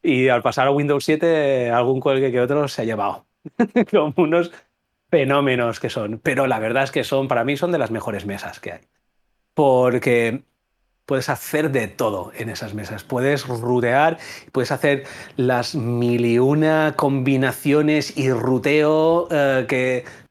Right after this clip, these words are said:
lo que tengas en tu cabeza lo puedes hacer. Incluso una cosa muy divertida que tenemos,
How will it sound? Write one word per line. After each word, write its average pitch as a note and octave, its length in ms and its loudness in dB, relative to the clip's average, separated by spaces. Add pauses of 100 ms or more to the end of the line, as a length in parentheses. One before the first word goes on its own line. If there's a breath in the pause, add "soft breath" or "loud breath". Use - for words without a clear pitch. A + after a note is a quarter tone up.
(120)
lo C#3 120 -2
que C3 80 -2
tengas G3+ 260 0
en A3 80 -2
tu A3 80 -4
cabeza G#3+ 460 0
lo C3 160 0
puedes A#2 240 0
hacer. G#2 300 -8 (340 loud breath)
Incluso F3 440 0 (220 loud breath)
una C#3+ 200 0
cosa F3+ 200 0
muy D#3+ 140 2
divertida C#3 540 2
que C#3 140 0
tenemos, C3+ 1120 0